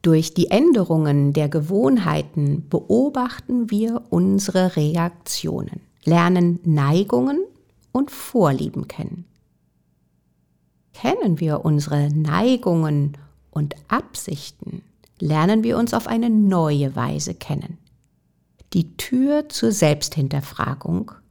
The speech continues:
ist geöffnet. Werden Gewohnheiten mit Achtsamkeit verbunden, sorgen wir gut für uns. Wir sind uns selbst treu und leben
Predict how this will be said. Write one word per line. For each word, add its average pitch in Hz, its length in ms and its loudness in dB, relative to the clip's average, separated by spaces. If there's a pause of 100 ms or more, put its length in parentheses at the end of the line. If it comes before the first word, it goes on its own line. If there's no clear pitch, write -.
ist - 280 -6
geöffnet. - 880 -10 (1300)
Werden 160 760 2
Gewohnheiten 151 1200 0
mit 151 220 -2 (100)
Achtsamkeit 143 1000 -4
verbunden, 156 1000 0 (400)
sorgen 175 680 2
wir 147 160 0
gut - 240 -8
für - 220 -8
uns. - 480 -12 (760)
Wir 180 140 4
sind 233 300 2
uns 226 280 -2
selbst 175 460 0
treu 160 540 0 (520)
und 160 240 0
leben 220 680 2